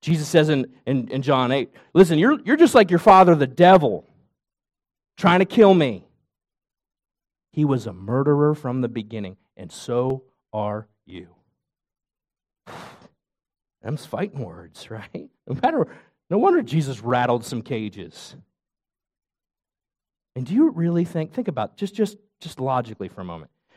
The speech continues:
do you really think that the very people who sat down at the beginning of this synagogue service, imagine the call to worship in this service, do you think that those people thought that at the end of that service, they'd be trying to push Jesus off a cliff?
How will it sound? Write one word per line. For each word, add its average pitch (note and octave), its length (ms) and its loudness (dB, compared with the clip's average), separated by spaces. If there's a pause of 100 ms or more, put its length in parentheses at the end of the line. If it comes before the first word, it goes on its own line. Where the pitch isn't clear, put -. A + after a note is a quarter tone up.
(120)
do D#3 80 -8
you B3+ 220 2
really C#3 600 -2
think F#2+ 520 -16 (320)
that C#3 180 -4
the C#3 120 -2
very D3 520 -2
people D#3 560 -10 (140)
who E3 160 0
sat E3 440 -2
down D3+ 240 0
at C#3+ 160 0
the C#3+ 80 -6
beginning D3+ 560 0
of E3 140 2
this D3 180 0
synagogue D3 480 2
service, D3 600 -4 (320)
imagine D#3+ 220 0
the D3 80 2
call D3+ 280 6
to C#3+ 100 0
worship B2 380 -2
in A2 100 -8
this A#2+ 160 -8
service, G2+ 480 -10 (800)
do E3 60 2
you - 140 10
think D#4 220 0
that A3+ 120 4
those G#3+ 260 8
people A#3 360 2
thought F3+ 340 6
that E3 100 6
at D#3 140 4
the D#3 220 -6
end G#3 280 4
of G3 140 8
that F#3 240 6
service, F#3+ 640 2 (180)
they'd F#3+ 140 4
be G3 80 0
trying G#3 240 4
to E3 80 -4
push - 380 4
Jesus G3 440 -2
off G3 180 6
a D#3+ 60 0
cliff? F#3+ 460 6